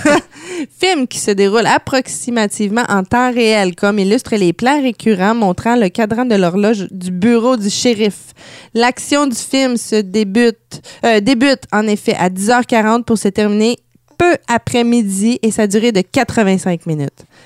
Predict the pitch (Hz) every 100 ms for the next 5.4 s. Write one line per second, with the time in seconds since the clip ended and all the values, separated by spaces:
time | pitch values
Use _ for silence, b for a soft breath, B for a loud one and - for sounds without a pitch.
0 | b b b - 180 180 180 180 185 196
1 | 185 185 160 233 302 214 165 - 349 -
2 | - - - - - - 226 202 208 196
3 | 214 208 190 160 170 208 226 247 262 240
4 | 208 185 165 175 - 190 202 - 208 277
5 | - 247 214 185